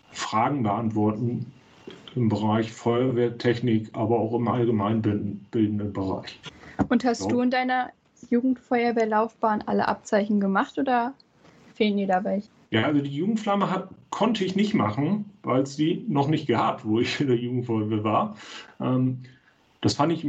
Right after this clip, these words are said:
Speaker 1: fand ich im Nachgang ein bisschen schade, weil das gerade so, ähm, so mit, mit vierzehn, fünfzehn, man hat schon ein paar Mal die Jugendfeuerwehr, äh, die, die, diese Standardübungen, die Standardwettbewerbe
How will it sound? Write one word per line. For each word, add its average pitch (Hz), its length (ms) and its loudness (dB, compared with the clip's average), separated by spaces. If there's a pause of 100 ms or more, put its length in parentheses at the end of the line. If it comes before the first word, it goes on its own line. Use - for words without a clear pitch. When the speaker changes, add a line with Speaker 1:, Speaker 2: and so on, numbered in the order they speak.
(180)
Speaker 1:
fand 160 240 0
ich - 140 -2
im 143 100 -2
Nachgang 170 380 2
ein 143 100 2
bisschen 139 300 2
schade, 165 420 0
weil 143 120 2
das 135 140 -2
gerade 151 300 2
so, 139 340 0 (380)
ähm, 123 560 0 (280)
so 120 360 2
mit, 120 360 -2
mit 120 200 0
vierzehn, 139 460 2
fünfzehn, 175 920 0
man 127 260 0
hat 143 160 0
schon 143 180 0
ein 131 60 -2
paar 123 200 0
Mal 143 220 2
die 127 100 -2
Jugendfeuerwehr, 127 1040 0 (200)
äh, 123 320 0
die, 113 200 -4
die, 127 220 0
diese 110 400 2
Standardübungen, 139 1120 0
die 113 140 0
Standardwettbewerbe 131 1160 0